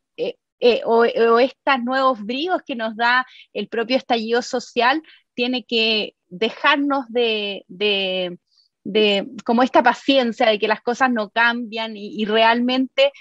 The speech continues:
eh, no solamente creer que las cosas tienen que cambiar, sino que hacer que las cosas cambien y más allá de los gobiernos de turno tenemos que transformar y es,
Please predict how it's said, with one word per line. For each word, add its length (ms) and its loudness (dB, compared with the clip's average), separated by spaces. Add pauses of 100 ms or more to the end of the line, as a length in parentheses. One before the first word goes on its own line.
(300)
eh, 200 -2
no 160 -4
solamente 440 0
creer 360 2
que 80 -4
las 140 -2
cosas 300 -16
tienen 240 -10
que 120 -14
cambiar, 320 -2
sino 260 0
que 220 -2
hacer 400 0
que 80 2
las 140 0
cosas 340 -2
cambien 340 0
y 60 -8 (320)
más 100 -6
allá 220 2
de 80 2
los 140 -2
gobiernos 420 -4
de 180 -4
turno 540 -2
tenemos 380 0
que 320 0 (140)
transformar 800 -2
y 120 -6
es, 120 -6